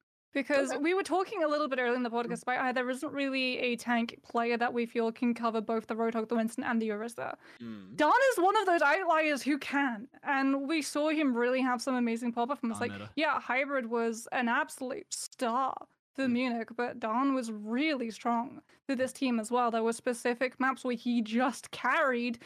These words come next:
Speaker 1: because he was like, "Okay, do you know what? I'm done. <laughs> I'm gonna go Orisa, and I'm gonna absolutely body tank diff you into the absolute dust." And I think having one of those tank heroes who can play all three of those as well as rock, paper, scissors, every other tank in the book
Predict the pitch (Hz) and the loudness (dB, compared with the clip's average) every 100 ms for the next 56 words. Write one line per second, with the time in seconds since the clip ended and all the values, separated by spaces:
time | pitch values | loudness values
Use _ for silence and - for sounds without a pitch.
0 | - - 294 269 262 277 254 254 294 285 | -20 -10 -2 -2 0 -2 0 2 0 0
1 | 233 254 269 302 285 262 220 320 415 302 | -2 0 0 2 2 2 2 4 4 4
2 | 392 - - - - - 320 359 359 349 | 2 -2 -10 -16 -6 0 0 2 2 2
3 | 330 311 294 311 466 - 285 262 302 339 | 2 2 4 4 2 0 0 2 2 0
4 | 311 320 302 302 294 - 311 294 285 277 | 0 0 0 -2 -2 -2 -2 -2 -2 -2
5 | 240 214 - 277 294 302 285 294 302 330 | -2 -6 -4 0 0 0 -2 -2 -2 -2
6 | 294 269 240 247 247 269 262 269 285 247 | -2 -4 -4 -4 -2 0 0 -2 -6 -2
7 | 240 254 247 233 254 226 247 262 - - | -4 -4 -6 -4 -6 -6 -6 -4 -8 -12
8 | - _ _ _ 262 262 277 269 262 247 | -18 _ _ _ -4 0 0 0 0 2
9 | 262 247 240 240 233 262 233 247 254 254 | 2 2 2 0 0 -2 -2 -2 0 0
10 | 233 247 240 - 254 254 269 247 240 247 | -2 -4 -6 -2 0 2 0 0 0 -2
11 | 240 - 240 285 240 233 220 233 220 233 | -2 0 0 0 -2 -4 -4 -4 -4 -2
12 | 233 240 240 240 233 233 254 226 226 - | -2 -2 -2 -2 -2 -4 -6 -6 -6 -2
13 | 233 220 220 226 233 233 233 226 214 277 | 0 0 -2 -2 0 0 2 0 0 0
14 | 285 | 0